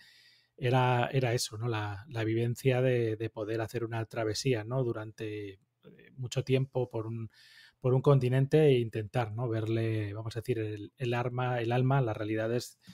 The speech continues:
de otras personas. Para terminar, además, este programa nos despedimos con un test rápido de preguntas cortas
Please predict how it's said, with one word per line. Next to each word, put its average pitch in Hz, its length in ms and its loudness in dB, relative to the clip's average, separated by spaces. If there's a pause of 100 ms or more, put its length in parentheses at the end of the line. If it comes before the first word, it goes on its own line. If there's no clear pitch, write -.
(300)
de 120 100 0
otras 117 300 0
personas. 110 400 -6
Para 127 200 0
terminar, 139 320 4
además, 170 240 4
este - 180 0
programa 165 340 6
nos 135 160 2
despedimos 131 360 0
con 151 120 0
un 139 100 2
test 139 220 4
rápido 151 460 4
de 104 180 -4
preguntas 123 520 0
cortas 160 640 4